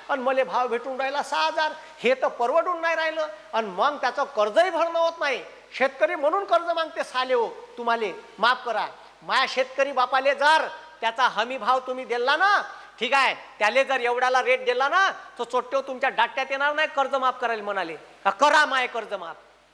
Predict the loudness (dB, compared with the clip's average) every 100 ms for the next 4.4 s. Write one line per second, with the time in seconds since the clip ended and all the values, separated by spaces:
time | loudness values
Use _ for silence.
0 | _ _ _ -2 -2 4 4 4 -6 -16
1 | -20 -20 _ _ _ -2 0 0 -4 -10
2 | -20 -14 0 2 2 -2 -10 2 2 4
3 | 2 4 2 2 0 0 -4 -2 2 2
4 | 2 4 4